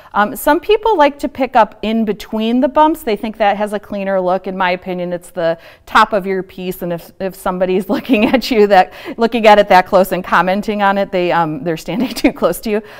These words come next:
Um, so you could also do this and pick up in the ridges in between. But I like to go just right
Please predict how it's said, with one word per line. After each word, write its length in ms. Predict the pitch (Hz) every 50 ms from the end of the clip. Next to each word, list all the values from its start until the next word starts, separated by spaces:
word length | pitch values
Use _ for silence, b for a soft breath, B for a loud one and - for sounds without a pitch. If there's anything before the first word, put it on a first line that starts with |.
| B B -
Um, 160 | 226 233 240
so 100 | - 302
you 120 | 285 330
could 140 | 339 - 381
also 340 | - - 269 269 - 302 294
do 200 | 226 240 240 233
this 260 | 208 240 240 233 -
and 240 | - 196 196 196 196
pick 240 | - - 208 190 - -
up 440 | - 180 175 180 180 - - _ b b b b b b b _ _ _ _ -
in 560 | - 214 202 196 190 185 180 165 - - - _ _ _ _ _ _ _ _ _
the 160 | - 180 196
ridges 840 | 180 175 185 190 185 180 185 196 185 185 180 175 175 - - - _ _ _ _ _ _ -
in 200 | - 196 185 180
between. 640 | 175 170 - - - - 180 170 170 175 202 277 415 466 - _ _ _ _ _ _ _ _ _ _ -
But 100 | 202 196
I 120 | 190 240
like 180 | 320 381 415 -
to 100 | - 370
go 220 | 294 294 269 262 262
just 280 | 226 240 220 - -
right 480 | 202 175 175 185 196 208 247 269 247